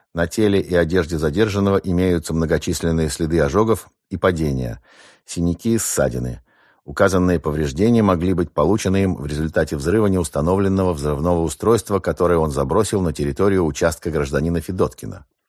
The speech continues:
При нём обнаружен пистолет «Вальтер» П тридцать восемь за номером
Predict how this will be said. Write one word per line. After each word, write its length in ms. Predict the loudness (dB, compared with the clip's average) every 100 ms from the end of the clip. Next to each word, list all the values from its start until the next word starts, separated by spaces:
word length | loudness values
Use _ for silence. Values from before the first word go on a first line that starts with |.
| _ _ _ _ _
При 140 | -2
нём 180 | 0 0
обнаружен 500 | -2 0 2 2 0
пистолет 440 | -4 0 0 0 2
«Вальтер» 380 | 2 2 -2
П 160 | -2 -2
тридцать 360 | -2 -4 -4 -2
восемь 360 | 0 0 -4 -4 -16 _ -6
за 160 | 0
номером 460 | 2 4 4 2